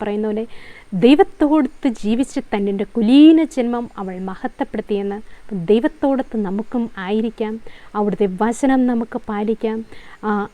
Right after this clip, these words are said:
ആത്മീയ ഭക്ഷണങ്ങൾ നമുക്ക് പാനം ചെയ്ത് പാപത്തെ പരിപൂർണമായിട്ട് വിട്ടുപേക്ഷിച്ച് അവിടുത്തോട് കൂടെയായിരിക്കാം. അതുവഴി നമ്മുടെ ശരീരത്തെയും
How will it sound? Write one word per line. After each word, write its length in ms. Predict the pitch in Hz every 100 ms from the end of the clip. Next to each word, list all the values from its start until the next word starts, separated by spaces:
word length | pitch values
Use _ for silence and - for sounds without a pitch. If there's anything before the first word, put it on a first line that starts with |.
| 196
ആത്മീയ 560 | 220 - - 240 247
ഭക്ഷണങ്ങൾ 600 | 226 220 - - 220 226 220
നമുക്ക് 360 | 208 208 220 -
പാനം 360 | 185 180 247 247
ചെയ്ത് 460 | - 220 214 214 226 - - - - -
പാപത്തെ 520 | 202 202 - - 220 -
പരിപൂർണമായിട്ട് 1080 | 220 220 262 294 302 285 262 247 240 - 226
വിട്ടുപേക്ഷിച്ച് 1040 | 196 208 - 226 214 220 - 208 - 214 220 - - -
അവിടുത്തോട് 380 | 208 202 208 196
കൂടെയായിരിക്കാം. 1040 | - 240 277 269 240 214 220 214 214 214 226 -
അതുവഴി 520 | 196 202 214 214 220 - - - 220
നമ്മുടെ 360 | 226 262 330
ശരീരത്തെയും 800 | - - 226 220 220 - 214